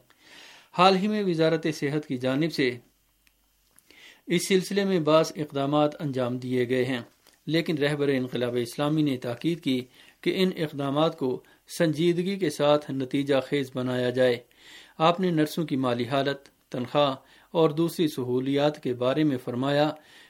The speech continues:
کہ نرسوں کی مالی حالت ایسی ہونی چاہیے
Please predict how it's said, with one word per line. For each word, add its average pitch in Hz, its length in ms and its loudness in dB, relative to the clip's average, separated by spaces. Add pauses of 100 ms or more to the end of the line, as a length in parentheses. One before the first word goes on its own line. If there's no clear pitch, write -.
کہ 170 140 0
نرسوں 160 360 2
کی 160 140 -2
مالی 131 320 0
حالت 143 380 -2
ایسی 143 320 -4
ہونی 123 220 -2
چاہیے 147 520 2